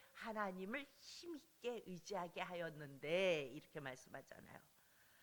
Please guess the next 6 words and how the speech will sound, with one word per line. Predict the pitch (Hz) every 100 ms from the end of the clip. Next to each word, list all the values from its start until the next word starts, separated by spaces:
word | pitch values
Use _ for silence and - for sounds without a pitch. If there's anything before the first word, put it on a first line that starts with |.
| - - -
우리도 | 196 220 262 262
인생을 | 214 196 233 247 247
살다가 | 247 190 175 160 180 180 160
지쳐 | - 190 - 208
있을 | 185 - 151 127
때 | - 190 156